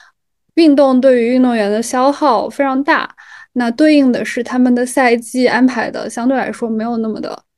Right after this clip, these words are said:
紧凑，呃，比赛的场次非常少。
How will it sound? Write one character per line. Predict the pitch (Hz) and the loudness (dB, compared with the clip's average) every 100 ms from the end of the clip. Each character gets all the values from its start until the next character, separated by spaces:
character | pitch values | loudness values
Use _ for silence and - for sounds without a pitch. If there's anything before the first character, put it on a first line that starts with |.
| _ - | _ -8
紧 | - - | -8 -6
凑， | - 247 - - _ _ _ - | -8 -6 -6 -8 _ _ _ -8
呃， | 190 - 311 - _ - | -8 -8 -16 -20 _ -8
比 | 208 | -4
赛 | 208 294 | 2 2
的 | 220 - | 2 0
场 | - - - | -6 -8 -10
次 | - - 349 | -6 0 0
非 | 226 | 0
常 | 196 220 | -6 -6
少。 | - - - | -8 -8 -12